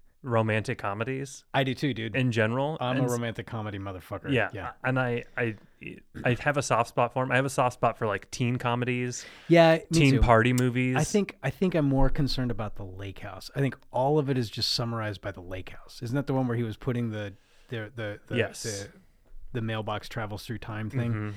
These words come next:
Speaker 1: Yeah.
Speaker 2: That one just, boy, that one really bums me out. Just the idea that it exists and now I'm gonna have to watch it.
Speaker 1: <laughs>
Speaker 2: That one,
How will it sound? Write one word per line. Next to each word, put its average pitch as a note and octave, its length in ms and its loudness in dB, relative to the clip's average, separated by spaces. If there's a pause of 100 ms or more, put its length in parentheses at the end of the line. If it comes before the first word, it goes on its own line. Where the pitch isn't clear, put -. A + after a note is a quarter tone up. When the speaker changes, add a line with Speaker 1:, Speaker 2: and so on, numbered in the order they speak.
(220)
Speaker 1:
Yeah. G#2+ 80 -10
Speaker 2:
That D#3 160 -2
one D3 120 2
just, B2 280 -6 (120)
boy, G#2+ 280 -12 (540)
that C3 120 -4
one A#2+ 120 -4
really G2+ 180 -6
bums F#2 340 -12
me F#2+ 140 -12
out. F2+ 260 -14
Just - 220 -8
the A2+ 100 -8
idea G2+ 260 -8
that F#2 120 -10
it F#2 100 -10
exists F#2 540 -12
and G2 80 -2
now F#2+ 120 -2
I'm - 120 -2
gonna - 120 -4
have G#2 200 0
to C#3 60 0
watch F#2+ 180 -4
it. G#2 140 -4
Speaker 1:
<laughs> - 180 -6
Speaker 2:
That - 140 -2
one, D#3+ 180 -2